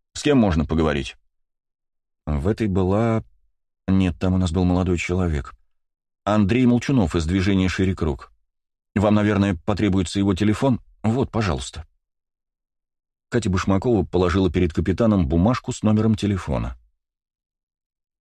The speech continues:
«А ещё мне нужно будет поговорить с сотрудниками гостиницы, в которой жил Заикин», —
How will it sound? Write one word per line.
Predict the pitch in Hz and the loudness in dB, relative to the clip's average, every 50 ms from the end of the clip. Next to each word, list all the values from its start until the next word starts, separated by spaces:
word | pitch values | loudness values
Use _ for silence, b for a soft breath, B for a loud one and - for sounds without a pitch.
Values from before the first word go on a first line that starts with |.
| _ _ _ _ _ | _ _ _ _ _
«А | - 80 82 | -4 -2 0
ещё | 80 80 78 76 - - 98 | 0 0 -2 -2 -2 -2 0
мне | 98 92 90 | 2 2 2
нужно | 95 98 80 85 87 | 0 0 0 0 0
будет | 87 95 82 85 78 - | 0 0 0 -2 -2 -4
поговорить | - 80 80 90 92 95 82 - | -4 -2 0 0 0 -2 -2 -4
с | - | -4
сотрудниками | - 90 85 - 98 95 90 87 80 82 87 87 | -4 -2 0 0 0 0 2 0 0 2 2 2
гостиницы, | 80 90 87 - - 117 107 85 71 - - 67 | 2 0 -2 -2 0 0 2 2 0 -2 -6 -8
в | - | -6
которой | - 71 - 87 85 78 | -6 -4 -2 -2 -2 0
жил | 69 87 85 73 | 0 -2 -2 -2
Заикин», — | 69 76 76 87 82 71 - 62 62 | -2 -2 -2 -2 -2 -4 -6 -10 -10